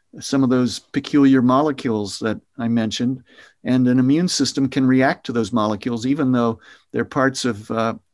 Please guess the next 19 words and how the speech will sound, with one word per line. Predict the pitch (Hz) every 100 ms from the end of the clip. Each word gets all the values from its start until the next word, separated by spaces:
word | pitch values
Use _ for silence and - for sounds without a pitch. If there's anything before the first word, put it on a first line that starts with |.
| -
or | 123 202 -
re-, | 131 127 _ _
parts | 135 123 - - - 175
resulting | 131 110 131 131
from | - 120 113 113 - - _
the | 127
bat's | 123 127 123
own | 135 127
D | 123 127
N | 120
A. | 127 135 95 _ -
And | 139 135
so | - 147 135 131 - _ -
if | 151 147 -
they | 139
had | 135 139 123
normal | 127 156 165 131
immune | 127 123
systems, | - 120 - 127 123